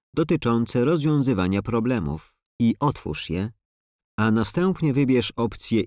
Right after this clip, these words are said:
Inne narzędzia do rozwiązywania problemów. Kliknij znajdujący się obok opcji Połączenia internetowe przycisk Uruchom.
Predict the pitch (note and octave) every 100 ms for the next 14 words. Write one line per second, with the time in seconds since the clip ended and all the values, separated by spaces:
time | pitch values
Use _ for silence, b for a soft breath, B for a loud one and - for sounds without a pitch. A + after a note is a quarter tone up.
0 | - D#3+ D3+ A#2 F#2+ E2+ E2+ C3+ D3 D3
1 | C3+ B2+ B2 E3 E3 D3 D3 C3+ G2+ F2+
2 | G2 G2+ B2+ A#2 D2+ C2+ E2+ - _ _
3 | _ _ _ _ _ _ _ - C3+ A2
4 | A#2+ D3 F#3+ C#3 C3 A2+ A#2+ E3 F#3 E3
5 | D#3 C#3+ - C3 B2+ B2 - A2+ - -
6 | G#2+ B2+ B2 A#2 G#2 D#3 C3+ - G#2 G#2+
7 | F2+ F2+ - C3+ B2 B2+ - C#3 - B2+
8 | - - - - G3+ E3+ F#2+ D#2+ F2 F2
9 | F#2